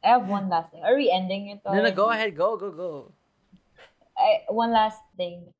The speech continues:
Speaker 1: why it's so perfect. I mentioned the elements, the character, that it's a narrative, it, it's the purpose, the soul. Um, I would also say this is the only film that I really, really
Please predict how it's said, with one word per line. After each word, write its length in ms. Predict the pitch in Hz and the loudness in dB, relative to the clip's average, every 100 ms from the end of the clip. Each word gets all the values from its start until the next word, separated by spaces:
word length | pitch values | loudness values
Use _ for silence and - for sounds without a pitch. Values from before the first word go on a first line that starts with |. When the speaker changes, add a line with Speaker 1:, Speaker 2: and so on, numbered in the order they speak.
| - | -14
Speaker 1:
why 240 | 160 180 175 | -2 2 2
it's 340 | 175 175 - | 0 -2 -4
so 160 | 165 160 | -2 -2
perfect. 480 | 160 151 - 147 - | -8 -16 -16 -18 -4
I 160 | 185 190 | 2 2
mentioned 480 | 185 180 185 165 147 | 0 -6 -10 -14 -16
the 140 | 147 _ - | -18 _ -2
elements, 560 | 180 185 180 175 175 165 | 2 2 0 -10 -14 -10
the 80 | |
character, 680 | 156 156 160 160 165 160 156 - | -6 -4 -4 -6 -2 -2 -2 -6
that 120 | 117 - | -20 -20
it's 160 | 120 143 | -20 -16
a 60 | |
narrative, 580 | 151 190 175 175 170 156 | -4 -4 -4 -4 -4 -4
it, 160 | 147 _ _ _ _ - | -10 _ _ _ _ -12
it's 540 | 131 135 _ - - _ _ - | -12 -14 _ -20 -20 _ _ -8
the 120 | 160 | -8
purpose, 420 | 156 220 214 190 190 | -2 0 2 -2 -2
the 100 | 185 | -10
soul. 540 | - 196 196 196 196 _ _ _ _ - | 0 2 2 0 -2 _ _ _ _ -6
Um, 540 | 202 196 196 190 185 _ _ _ _ - | -4 -4 -8 -12 -14 _ _ _ _ -4
I 140 | 202 | -2
would 180 | 233 233 | -2 -2
also 240 | 196 208 208 | -4 -6 -12
say 400 | 208 202 196 190 | -8 -6 -4 -2
this 180 | 185 190 | -4 -4
is 200 | 180 170 | -8 -4
the 300 | 170 165 - | -2 -4 -8
only 440 | 160 165 180 233 - | -14 -14 -16 -18 -12
film 200 | 226 226 | -8 -8
that 100 | 202 | -4
I 60 | 180 165 | -2 -2
really, 260 | 165 170 156 | -6 -6 -6
really 460 | 156 156 151 147 | -6 -6 -8 -10